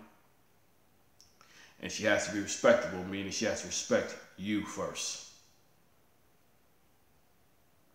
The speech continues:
And respect people around her. But she definitely has to respect you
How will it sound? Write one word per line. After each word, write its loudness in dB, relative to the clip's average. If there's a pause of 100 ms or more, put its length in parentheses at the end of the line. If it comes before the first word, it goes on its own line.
(160)
And -4
respect -2
people -2
around 0
her. -12 (800)
But -10
she -4
definitely 2
has -2
to -6
respect -2 (760)
you -4